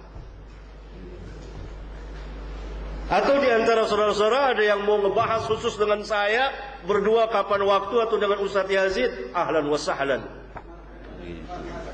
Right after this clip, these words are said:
Kita duduk, kita bahas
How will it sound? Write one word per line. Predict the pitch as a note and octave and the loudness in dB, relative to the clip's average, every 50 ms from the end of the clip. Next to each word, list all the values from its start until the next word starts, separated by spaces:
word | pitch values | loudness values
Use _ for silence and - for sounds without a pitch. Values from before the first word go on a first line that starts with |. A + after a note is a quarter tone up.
| - - - - - - - - - - - - - F#3+ G3+ G3+ G3+ - - F#3 - - - - - - - - | -14 -14 -14 -12 -12 -12 -12 -10 -10 -10 -10 -10 -8 -8 -8 -8 -6 -6 -6 -6 -6 -6 -6 -8 -8 -4 -2 0
Kita | F#3 F#3 G3+ | 0 2 2
duduk, | G3 G#3 A3 A#3 A#3 A#3 C4 C4 C4 C4 C4 C4+ C4 C4 B3+ - | 2 4 4 2 4 4 4 4 4 4 2 2 0 0 0 0
kita | F#4+ - G#3+ | 2 2 2
bahas | - C4+ A#3+ A#3 G#3+ G#3+ A#3+ A#3+ A#3+ A#3 - - - - | 2 4 4 4 4 6 4 4 4 2 0 -2 -2 -4